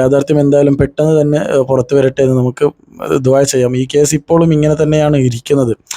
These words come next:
അതിൻ്റെ ഒരു നീക്കം ഇങ്ങനെ പോയിട്ടില്ല എന്നാണ് അറിയാൻ വേണ്ടി കഴിഞ്ഞത്. എന്ന് വെച്ചാൽ കേസ് ഇപ്പോഴും പെൻഡിങ്ങിൽ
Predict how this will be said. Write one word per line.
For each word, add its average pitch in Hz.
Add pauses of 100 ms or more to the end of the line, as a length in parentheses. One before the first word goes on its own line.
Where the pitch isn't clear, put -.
(420)
അതിൻ്റെ 147 (220)
ഒരു 156 (140)
നീക്കം 147
ഇങ്ങനെ 143
പോയിട്ടില്ല 135 (100)
എന്നാണ് 123 (220)
അറിയാൻ 123
വേണ്ടി 123
കഴിഞ്ഞത്. 117
എന്ന് 123
വെച്ചാൽ 156 (840)
കേസ് 185 (100)
ഇപ്പോഴും 196
പെൻഡിങ്ങിൽ 170